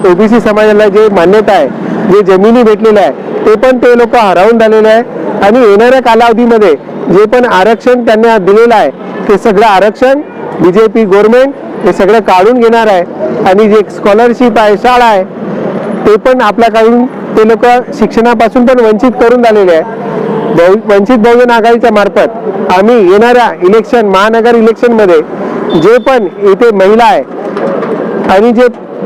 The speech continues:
आपले वंचित समाजाचे जे पण घटक येतात, एससी, एसटी, ओबीसी, या सगळ्यांना जे आज शिक्षणापासून वंचित करून झालेले आहे, तर महानगरपालिकामध्ये जे महानगरपालिकेच्या शाळा बंद झालेल्या आहे, वंचित बहुजन आघाडीचे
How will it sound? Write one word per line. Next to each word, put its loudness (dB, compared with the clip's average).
आपले 0
वंचित 0
समाजाचे 0
जे 0
पण 0
घटक 0
येतात, 0
एससी, 2
एसटी, 2
ओबीसी, 0
या 0
सगळ्यांना 0
जे 2
आज 0
शिक्षणापासून 0
वंचित 2
करून 0
झालेले 2
आहे, 2
तर 2
महानगरपालिकामध्ये 2
जे 2
महानगरपालिकेच्या 0
शाळा 2
बंद 0
झालेल्या 2
आहे, 0
वंचित -2
बहुजन 2
आघाडीचे 0